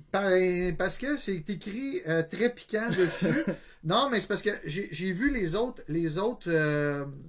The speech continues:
Speaker 1: je sais pas si on peut la voir, la caméra. Vous voyez ici le petit symbole, là ? Euh, lui, euh, la, la, son symbole, les autres sauces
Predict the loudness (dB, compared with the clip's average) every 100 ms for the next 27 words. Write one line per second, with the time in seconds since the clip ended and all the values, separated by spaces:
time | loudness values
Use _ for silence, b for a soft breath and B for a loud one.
0 | -18 -14 -12 -12 -10 -8 -6 -6 -8 -8
1 | -6 -6 -6 -6 -8 -8 B B B 0
2 | 0 0 0 0 0 -4 -6 -4 0 0
3 | 0 -2 -8 -10 b b b -6 -2 0
4 | 0 -2 -4 -2 -2 0 2 2 2 0
5 | -2 -2 -2 -4 -2 -2 -4 -6 -8 -8
6 | -4 -2 -2 0 0 0 0 0 2 0
7 | 0 -2 -2 -4